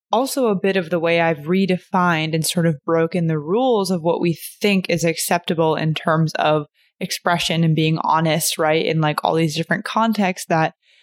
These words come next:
sometimes feel like they're forbidden zone for being your full self. So I thought it'd be great to basically dive deep into that story and share with you guys my experience and what it's been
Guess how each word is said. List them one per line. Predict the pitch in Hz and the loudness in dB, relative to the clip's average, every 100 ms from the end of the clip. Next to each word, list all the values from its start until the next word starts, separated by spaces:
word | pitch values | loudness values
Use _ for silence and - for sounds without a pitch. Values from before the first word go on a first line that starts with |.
| _ | _
sometimes | - - 233 285 285 277 240 | -8 -2 0 0 0 0 -2
feel | 240 220 | 0 2
like | 208 190 - | 2 0 -2
they're | 175 165 - - | 0 0 -4 -10
forbidden | - 180 170 170 165 156 | -2 0 2 0 0 0
zone | 139 147 123 - | 0 2 2 -2
for | 190 180 | -2 -2
being | 175 165 | 2 2
your | 156 151 | 2 0
full | - - | 0 -2
self. | - - - - | 0 -2 -2 -4
So | 202 175 175 - - - | 0 0 -2 -10 -12 -6
I | 185 | -6
thought | 202 214 | -2 0
it'd | 240 | 0
be | 233 | 0
great | 185 170 - - | 0 0 0 -2
to | 190 175 | 0 0
basically | 160 165 - 175 | 0 -4 -2 -2
dive | 160 156 165 | 0 0 0
deep | 156 165 - | 0 -2 0
into | 165 175 | -2 0
that | 151 156 - | 0 -2 -2
story | - 247 277 214 | -4 -2 0 0
and | 196 185 | 0 -2
share | - 175 | 0 0
with | 170 170 | 0 -2
you | 180 | -2
guys | 165 156 - | 0 0 -2
my | 170 | -2
experience | 160 - - 220 233 196 185 | 0 -4 -6 0 0 0 -2
and | |
what | 160 151 | -2 -2
it's | 160 | -4
been | - 196 170 175 | -2 0 2 0